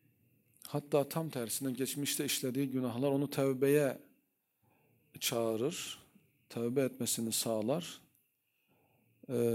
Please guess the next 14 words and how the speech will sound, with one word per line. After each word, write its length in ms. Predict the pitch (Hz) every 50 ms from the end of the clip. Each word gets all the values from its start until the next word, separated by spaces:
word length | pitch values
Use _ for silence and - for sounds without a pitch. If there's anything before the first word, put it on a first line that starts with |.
| 113 113 113 113 - - - - -
daha 240 | - 131 139 147 131
da 60 | 127
çok 180 | 123 143 139 143
Allah'a 680 | 135 127 123 123 127 127 123 120 135 151 160 156 143 110 -
yakınlaşabilir. 1000 | - 123 117 - 135 131 127 123 113 - 139 131 117 120 113 110 - - - - - _ _ _ _ _ _ _ _ _ _ _ _ _ _ _ _ _ _ _ _ - - - - - - - - _ _ - - - - - - -
Ama 380 | - 143 147 156 156 147 139 - - - - - - _
muhabbetullah'a 760 | - 127 131 131 143 139 143 139 143 - 143 147 139 139 143
engel 260 | 147 143 139 151 151 143
olan 340 | - - 123 117 120 113
şey 260 | 107 - - 139 131 127
nedir? 320 | 127 120 117 160 196 190 -
İnsanın 580 | 127 123 113 - - 120 131 160 208 214 196 - - - - - _
tefekkür 420 | - - 120 127 127 123 - 139 143
etmemesi. 600 | 151 139 143 - 120 107 101 98 95 - -